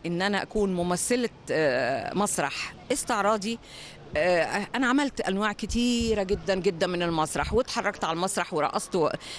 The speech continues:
بس مش كده، ده مسرح استعراضي مليون في المية. فإن أنا بعد السن ده يبقى عندي اللياقة المسرحية دي، وزي ما انتوا شايفين وشفتوا يمكن العرض قبل كده في مسارح كبيرة قوي،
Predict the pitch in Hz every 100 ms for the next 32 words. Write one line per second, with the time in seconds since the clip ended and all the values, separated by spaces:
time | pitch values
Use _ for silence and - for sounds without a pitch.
0 | - 196 - 196 - 202 175 - - -
1 | - - - - - - - 190 220 262
2 | - 190 190 180 214 202 226 - - -
3 | - 196 208 208 233 - 190 180 175 156
4 | - - - 160 214 285 294 269 240 214
5 | 254 247 190 202 196 - 226 285 233 208
6 | 214 233 185 185 185 - 202 185 160 202
7 | 185 175 180 170 240 240 262 233 208 185
8 | 208 220 190 180 - 233 - 190 202 196
9 | 180 170 202 175 175 175 196 185 - 151
10 | 175 170 190 190 - 196 180 180 - 170